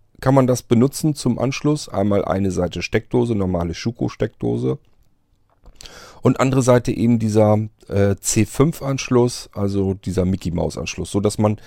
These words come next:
das Stromkabel in alle möglichen externen Netzteile reinstecken kann. So, und wenn man dann den Kopf von di-, diesen, äh, Netz-, äh, Netzkabel, also von den Stromkabel den Kopf abzieht,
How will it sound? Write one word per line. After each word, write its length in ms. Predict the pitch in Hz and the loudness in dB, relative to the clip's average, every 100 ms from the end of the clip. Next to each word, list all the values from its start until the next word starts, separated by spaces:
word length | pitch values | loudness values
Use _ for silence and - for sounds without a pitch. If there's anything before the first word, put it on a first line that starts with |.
| - - - - | -20 -20 -20 -4
das 140 | 101 - | -2 -2
Stromkabel 560 | - 135 139 117 120 | 0 0 2 2 4
in 100 | 113 | 2
alle 180 | - 110 | 2 4
möglichen 560 | 110 107 101 - 101 92 | 4 2 -4 -2 -2 -2
externen 580 | - - - 107 95 | -6 -8 -2 0 0
Netzteile 560 | 92 90 - - 85 82 | -2 -4 -6 -4 -4 -4
reinstecken 480 | 73 - - - 71 | -8 -10 -10 -12 -12
kann. 260 | - 71 - _ _ _ _ _ _ _ _ _ _ _ _ _ | -14 -14 -16 _ _ _ _ _ _ _ _ _ _ _ _ _
So, 240 | - 135 | 6 8
und 280 | 107 113 - | 8 4 4
wenn 120 | 120 | 4
man 180 | 131 131 | 4 4
dann 360 | 127 127 127 120 _ - | 4 4 2 -2 _ -2
den 160 | 113 107 | -2 0
Kopf 220 | - - | -2 0
von 260 | - 110 104 | 4 4 4
di-, 180 | 104 | -4
diesen, 540 | 90 95 92 95 92 85 | -6 -4 0 0 0 0
äh, 220 | 95 92 | 0 0
Netz-, 400 | 92 98 - - | 0 -2 -6 -8
äh, 320 | 95 87 85 78 - _ _ _ _ _ _ _ - | -4 -4 -4 -8 -18 _ _ _ _ _ _ _ 0
Netzkabel, 640 | 104 - - - 120 113 | 0 0 -2 4 6 6
also 120 | 98 98 | 2 0
von 160 | 104 | -2
den 60 | 95 | -4
Stromkabel 520 | - 139 127 107 95 | 0 0 2 0 0
den 140 | 95 | 0
Kopf 280 | - 139 - | 0 -2 -2
abzieht, 720 | - 160 - - 202 185 - | -6 -6 -4 -4 -2 -2 -4